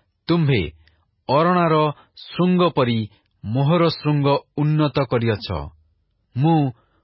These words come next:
ନୂତନ ତୈଳରେ ଅଭିଷିକ୍ତ ହୋଇଅଛି। ମୋ ଶତ୍ରୁଗଣ ଉପରେ ମୋହର ବାଞ୍ଛା ସଫଳ ହେବାର ମୋହର ଚକ୍ଷୁ ଦେଖିଅଛି।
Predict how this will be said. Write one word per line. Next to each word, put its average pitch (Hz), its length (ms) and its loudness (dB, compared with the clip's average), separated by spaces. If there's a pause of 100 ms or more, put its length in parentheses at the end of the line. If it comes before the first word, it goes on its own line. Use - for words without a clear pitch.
(120)
ନୂତନ 165 440 0
ତୈଳରେ 147 580 0 (440)
ଅଭିଷିକ୍ତ 165 580 -4
ହୋଇଅଛି। 123 600 -2 (1040)
ମୋ 139 160 0
ଶତ୍ରୁଗଣ 170 580 -2
ଉପରେ 139 420 0 (460)
ମୋହର 139 420 0
ବାଞ୍ଛା 139 500 0 (480)
ସଫଳ 170 500 -2
ହେବାର 139 360 2 (500)
ମୋହର 143 340 0
ଚକ୍ଷୁ - 520 -4
ଦେଖିଅଛି। 117 580 -4